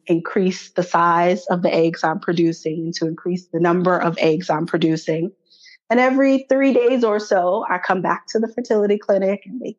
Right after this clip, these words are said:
take my blood and they do another vaginal ultrasound and they take a look at my eggs, they measure them, and they tell me, "Oh, it looks good. You got this on this side and this many working on this side, and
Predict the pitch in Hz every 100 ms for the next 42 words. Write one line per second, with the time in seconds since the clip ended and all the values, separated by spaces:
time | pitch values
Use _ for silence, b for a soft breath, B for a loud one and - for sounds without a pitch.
0 | - 151 165 190 220 196 180 175 175 180
1 | 180 160 160 170 156 156 160 160 160 160
2 | 170 214 220 190 185 - 208 175 175 170
3 | 175 180 - 170 165 170 170 160 170 B
4 | B B _ - 175 202 202 233 220 226
5 | - 180 180 180 185 - 175 165 165 160
6 | 185 185 180 175 175 175 175 175 165 -
7 | - - 175 175 202 254 269 247 247 -
8 | _ 226 233 233 208 208 196 214 214 220
9 | 214 202 208 - 202 208 202 170 - B
10 | B _ - 180 214 202 208 208 208 226
11 | 208 196 180 208 - 190 190 196 190 185